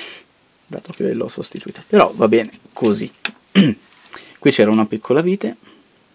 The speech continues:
basta togliere la vite, questo pezzo viene via molto facilmente,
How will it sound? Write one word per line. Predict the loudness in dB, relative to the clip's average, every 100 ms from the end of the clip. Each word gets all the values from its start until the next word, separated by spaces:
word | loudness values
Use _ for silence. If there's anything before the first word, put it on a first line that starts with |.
| _ _ _ _ _ _ _ _ _ _ _
basta | -6 -6 -8 -14 -14 _
togliere | 4 4 4 0
la | -4
vite, | -6 -6 -4 -4 -6 _ _ _ _ _ -20 _ -20 -16
questo | -14 -6 -4
pezzo | -2 -4 -6 -8
viene | -4 0 0 -2 -8 -20 -20 -20 -20 -16 -12 -8
via | -6 -6
molto | -6 -10
facilmente, | -14 -8 -8 -8 -10 -12